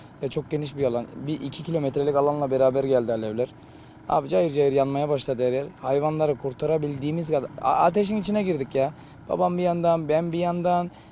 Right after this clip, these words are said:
Abi her yerimiz ateşli. Artık inekleri hani, ya vücudumun yarısı yanarak çıkarmaya başladık ağaldan.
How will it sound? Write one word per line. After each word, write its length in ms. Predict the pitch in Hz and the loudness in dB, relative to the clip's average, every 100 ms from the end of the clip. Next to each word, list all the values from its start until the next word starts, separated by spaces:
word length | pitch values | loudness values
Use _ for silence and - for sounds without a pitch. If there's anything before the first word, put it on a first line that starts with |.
| - - | -20 -6
Abi 300 | 143 160 147 - - - - - - - | 0 2 0 -4 -12 -18 -18 -18 -16 -6
her 200 | 123 156 | 0 0
yerimiz 360 | 147 131 127 | 2 0 0
ateşli. 380 | 120 110 113 123 | -2 -2 -6 -6
Artık 300 | 117 131 143 | -4 -4 -4
inekleri 440 | 139 139 - 151 151 | -4 -4 0 2 2
hani, 280 | 151 131 - - - - | 0 -6 -8 -16 -16 -2
ya 200 | 139 151 | 0 0
vücudumun 400 | 131 143 156 175 | -2 -4 -2 0
yarısı 340 | 160 185 170 | 2 2 0
yanarak 440 | 151 139 156 143 - | 0 2 0 0 -4
çıkarmaya 440 | - 123 117 113 | -4 -2 -2 -2
başladık 360 | 113 - 113 - | -4 -4 -6 -2
ağaldan. 400 | 127 120 117 147 | 2 2 2 -2